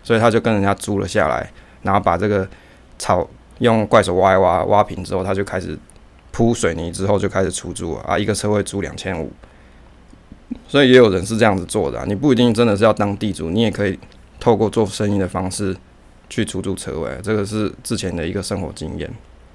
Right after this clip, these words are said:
好，回到刚才话题，就是，所以刚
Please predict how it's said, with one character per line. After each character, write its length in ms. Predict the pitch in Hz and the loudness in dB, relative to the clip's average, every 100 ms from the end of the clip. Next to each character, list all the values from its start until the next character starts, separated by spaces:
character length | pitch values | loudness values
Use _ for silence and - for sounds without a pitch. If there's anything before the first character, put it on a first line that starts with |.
| - - - - - - - - | -20 -20 -20 -20 -20 -20 -20 -4
好， 140 | 107 | -2
回 160 | 85 110 | 2 4
到 120 | 113 | 4
刚 180 | 110 110 | 4 2
才 60 | 104 | 2
话 100 | 95 | -2
题， 100 | 95 | -2
就 140 | 117 | 0
是， 220 | 131 123 - - - - - _ - | 2 0 -2 -20 -20 -20 -20 _ 0
所 180 | - 160 | 8 8
以 40 | |
刚 260 | 143 151 | 8 4